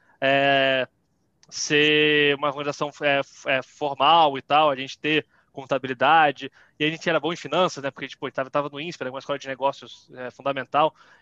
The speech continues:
então, assim, a gente sempre foi, pra gente foi muito importante, isso muito bem organizado. Eu não acho que é uma burocracia, na verdade, tá? Então, se você tem um contador, ele, ele, você faz, você faz, passa a fazer as coisas certas, não faz fazer as coisas erradas, então não acho que é uma burocracia. E eu dei, e a gente deu, mas eu falo que a gente deu uma sorte, né, porque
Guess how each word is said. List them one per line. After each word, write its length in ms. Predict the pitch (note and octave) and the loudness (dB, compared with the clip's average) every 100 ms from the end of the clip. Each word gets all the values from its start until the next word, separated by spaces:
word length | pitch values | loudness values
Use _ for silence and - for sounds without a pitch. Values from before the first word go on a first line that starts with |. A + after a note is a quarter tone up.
| - | -20
então, 360 | C3 - C#3 C#3+ | -12 -2 0 0
assim, 160 | C#3 | -4
a 40 | C#3 | -10
gente 180 | C3+ | -8
sempre 240 | - C#3+ - | -6 -6 -8
foi, 160 | - | -14
pra 140 | D3 C#3+ | -6 -6
gente 80 | C#3+ | -6
foi 100 | D3+ | -12
muito 140 | D#3+ | -14
importante, 440 | E3+ D#3 - D3+ | -10 -8 -4 -6
isso 160 | D3 D3+ | -6 -18
muito 220 | D3 E3+ | -18 -12
bem 140 | D#3+ D#3 | -6 -4
organizado. 580 | D3+ D#3 C3 B2+ A#2+ - _ _ C#3 | -4 -6 0 0 0 -8 _ _ -6
Eu 80 | |
não 160 | D#3 F3 | -2 2
acho 260 | E3 G3 - | 4 2 0
que 60 | |
é 40 | D3+ | -6
uma 60 | |
burocracia, 600 | C#3+ C#3+ C#3+ C3 - E3+ | -4 -4 -4 -4 -6 -4
na 60 | D#3+ | -4
verdade, 420 | B2 B2 D#3 - | -2 0 -2 -2
tá? 160 | - C3 - _ | -10 -12 -16 _
Então, 120 | - B2+ | -20 -14
se 100 | C3+ | -10
você 80 | |
tem 100 | D3 | -8
um 60 | D3 | -6
contador, 500 | D#3 D#3 C#3 E3 F#3+ _ _ _ | -4 -4 -2 -2 -4 _ _ _
ele, 120 | D3 | -6
ele, 340 | C#3 C3+ C3+ B2+ | -4 -4 -6 -8
você 100 | - | -4
faz, 220 | E3+ D3 | 0 0
você 180 | C#3+ - | -2 -4
faz, 140 | D#3 | -2
passa 160 | D#3 - | -2 -2
a 20 | |
fazer 200 | D3+ D#3 | -2 0
as 140 | D3+ - | -2 -2
coisas 240 | D3+ E3+ | -6 -6
certas, 340 | - C3+ - A#2 | -2 -4 -4 -12
não 120 | B2+ | -8
faz 180 | C3 A#2+ | -8 -8
fazer 120 | B2+ | -12
as 60 | |
coisas 160 | - B2+ | -12 -10
erradas, 340 | C#3+ C3 A2+ A#2 | -4 -4 -4 -8
então 220 | A#2+ B2+ | -12 -12
não 160 | D3+ C#3+ | -6 -6
acho 100 | - | -6
que 60 | |
é 20 | |
uma 60 | C#3 | -12
burocracia. 480 | C#3 D#3 D3 A#2+ A2+ _ _ _ _ _ | -12 -12 -14 -16 -20 _ _ _ _ _
E 60 | C#3+ | 0
eu 80 | |
dei, 160 | D3+ F3+ | 2 4
e 80 | E3+ | 4
a 20 | |
gente 120 | E3+ | 0
deu, 100 | F3 D3+ | -4 -2
mas 120 | D#3+ | 0
eu 60 | E3+ | 2
falo 140 | F3 | 0
que 60 | E3+ | 0
a 20 | |
gente 60 | |
deu 100 | E3+ | -4
uma 140 | F3 F3 | -2 -2
sorte, 520 | - F3 F3 - D3 | -2 0 0 0 -8
né, 80 | C#3 | -8
porque 420 | C3+ - D#3 | -10 -6 -2